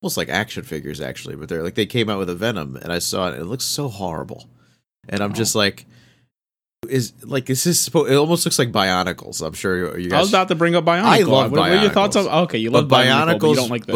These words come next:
Speaker 2: those.
Speaker 1: Bionicles aren't traditional Legos. They're
Speaker 2: No.
Speaker 1: total, they're completely different. So it's made by Lego, yes, but they're not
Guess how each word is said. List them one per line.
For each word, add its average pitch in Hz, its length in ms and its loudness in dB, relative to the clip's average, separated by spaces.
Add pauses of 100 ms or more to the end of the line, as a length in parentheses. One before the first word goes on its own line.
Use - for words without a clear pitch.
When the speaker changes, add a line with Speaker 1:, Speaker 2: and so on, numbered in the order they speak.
Speaker 2:
those. - 20 2
Speaker 1:
Bionicles 123 520 2
aren't 107 160 -2
traditional 92 440 -4
Legos. 95 580 -2 (460)
They're - 140 2
Speaker 2:
No. - 60 -6
Speaker 1:
total, 113 320 0
they're 98 160 -4
completely 98 580 -4
different. - 440 -4 (840)
So 87 440 -2
it's - 200 -4
made 151 240 2
by 110 100 2
Lego, 85 300 -2
yes, 90 340 -2
but - 160 -12
they're 87 160 -4
not 85 320 -6